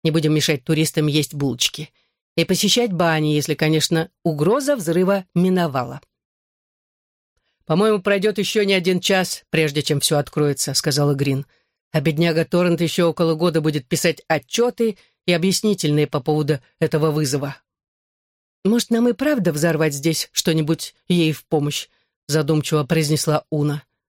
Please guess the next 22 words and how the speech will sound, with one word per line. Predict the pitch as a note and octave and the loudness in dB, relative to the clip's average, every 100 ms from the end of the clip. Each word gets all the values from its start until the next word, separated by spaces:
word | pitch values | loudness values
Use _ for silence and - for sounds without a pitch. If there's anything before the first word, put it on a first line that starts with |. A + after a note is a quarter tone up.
| _ _ - | _ _ -2
«Торрент | C#4+ C4+ F#3 | 2 2 2
была | F#3+ A3 | 0 2
нам | G#3+ G#3 G3 | 2 0 0
здесь | E3+ F#3+ - | 0 -2 0
полезна. | E3+ D#3 G3 C#3 C3+ - _ _ _ _ _ - | 0 2 0 -2 -8 -12 _ _ _ _ _ -4
Бани | E3 D#3+ D3+ | 0 2 0
взрывать | C#3 D3+ D3+ - | 0 0 0 0
мы, | D#3 | -2
конечно, | D#3 C#3+ - | 0 -2 0
не | D3+ E3 | 2 2
будем, | C4+ A3 C3 - _ _ _ - | 2 0 -2 -8 _ _ _ -4
и | D3 | -2
Сулис | - D#3 C#3 - - | 0 0 -2 -4 0
Минерву | D#3 D3 C3+ C#3+ | 2 2 0 -4
тоже». | - D3 D#3 C3+ _ _ _ _ _ _ _ _ _ _ - | -4 -6 -6 -18 _ _ _ _ _ _ _ _ _ _ -2
«Эм, | F3+ F3 E3 D#3+ - _ _ _ G#3+ | 2 2 2 0 -4 _ _ _ 0
вряд | A#3+ D4+ | 2 2
ли | C4+ | 0
в | A3+ | 0
этом | A3+ A3 | 0 0
есть | F#3 G#3+ G3 | 0 0 -2
необходимость, | F3+ D#3 C3+ C3+ B2+ - | -2 -2 -2 -4 -6 -10